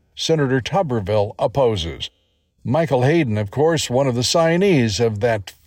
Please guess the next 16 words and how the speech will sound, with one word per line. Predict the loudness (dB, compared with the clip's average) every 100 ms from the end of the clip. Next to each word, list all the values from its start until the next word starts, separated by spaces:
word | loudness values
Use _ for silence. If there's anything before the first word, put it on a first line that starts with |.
| -2
famous | 0 2 0 -2 -6
fraudulent | -6 0 2 2 0 0 -2
letter | 2 2 2 0 -6 _ _
claiming | -2 0 2 2 2
Hunter | 2 0
Biden's | 2 2 2 2
laptop | 2 2 0 0 0 2 0
was | 0
Russian | 2 2 2 0 2
disinformation | 0 2 0 2 2 2 2 0 0 -2 _ _ _
in | 0 2
the | 0
rigged | 2 2 2 -2 -10
twenty | 0 2 2 -2
twenty | 0 0 2 2
election. | 2 0 -2 -8